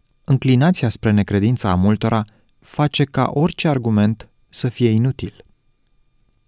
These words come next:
Se popularizează mai degrabă codul lui Da Vinci,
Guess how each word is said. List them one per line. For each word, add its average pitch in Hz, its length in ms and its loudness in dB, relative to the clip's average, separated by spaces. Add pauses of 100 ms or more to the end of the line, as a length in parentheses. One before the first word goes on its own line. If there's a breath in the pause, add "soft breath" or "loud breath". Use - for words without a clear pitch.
(140)
Se - 220 -2
popularizează 113 680 0
mai 110 140 0
degrabă 123 720 -2
codul 120 340 0
lui 117 120 0
Da 113 140 -2
Vinci, 113 480 -4